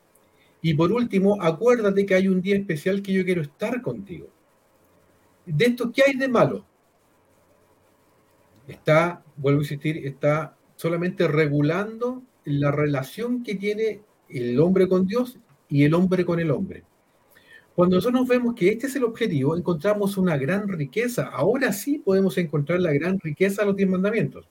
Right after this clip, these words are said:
Algunos dicen, "Sí, pero es que los cumplen para salvación". Pero yo cuando leo los diez mandamientos, en ninguna parte aparece la palabra salvación.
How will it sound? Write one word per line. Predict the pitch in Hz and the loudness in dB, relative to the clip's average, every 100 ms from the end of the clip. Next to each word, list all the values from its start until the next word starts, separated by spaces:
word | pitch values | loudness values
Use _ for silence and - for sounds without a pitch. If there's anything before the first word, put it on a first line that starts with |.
| _ _ _ _ | _ _ _ _
Algunos | 127 143 185 165 | 0 4 4 4
dicen, | 196 170 | 2 0
"Sí, | 143 220 | -2 -4
pero | 220 | -2
es | 175 | -2
que | 156 | -2
los | 143 | -2
cumplen | 190 196 185 160 | 0 -2 -2 -4
para | 160 156 | -2 -2
salvación". | 147 131 117 - 294 - - _ _ _ _ | -2 -4 -4 -4 -8 -8 -14 _ _ _ _
Pero | - 180 190 185 - _ _ _ | 2 4 6 2 -4 _ _ _
yo | 139 202 | -6 -2
cuando | 247 220 | 0 2
leo | 214 | 2
los | 226 214 | 2 0
diez | 208 214 | -6 -6
mandamientos, | 208 196 190 208 208 220 | -2 0 0 -2 -2 -2
en | 202 | -2
ninguna | 175 170 202 190 151 | -2 -4 0 0 2
parte | 180 190 202 | 0 0 -2
aparece | 196 120 139 247 277 | 0 0 -2 -2 -4
la | 277 | -4
palabra | 247 208 202 196 | 0 2 2 2
salvación. | 196 190 196 208 - - | 0 0 0 -2 -4 -4